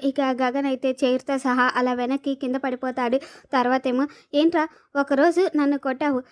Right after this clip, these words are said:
డిపార్ట్‌మెంట్లో ఎవరికి చెప్పుకోవడానికి కూడా లేకుండా దారుణంగా కొట్టి నన్ను అవమానించావు. ఇప్పుడు నా కస్టడీలో ఉండి కూడా మాటలతో నన్ను అవమానించాలి అని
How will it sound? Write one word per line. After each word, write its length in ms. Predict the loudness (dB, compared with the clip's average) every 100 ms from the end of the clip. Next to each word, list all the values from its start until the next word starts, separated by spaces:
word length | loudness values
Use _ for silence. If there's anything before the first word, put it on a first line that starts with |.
| _ -4
డిపార్ట్‌మెంట్లో 640 | -2 0 2 4 4 4
ఎవరికి 380 | 2 2 0 -2
చెప్పుకోవడానికి 680 | -2 -4 -4 -4 -2 0 0 0
కూడా 140 | 2
లేకుండా 500 | 2 2 2 2 2 0 -8 _ 0
దారుణంగా 480 | 2 4 2 2 0
కొట్టి 260 | -2 -2
నన్ను 260 | 0 2 0 0
అవమానించావు. 720 | 0 2 2 2 0 -4 -4 -8 _
ఇప్పుడు 240 | -4 0 2
నా 300 | 2 0 -2
కస్టడీలో 460 | -4 -2 0 2 2 2
ఉండి 180 | 2 2
కూడా 240 | 0 0 0 -2
మాటలతో 360 | -2 -4 -2
నన్ను 260 | -2 0 -2 -2
అవమానించాలి 640 | 0 4 4 2 0 0
అని 180 | 2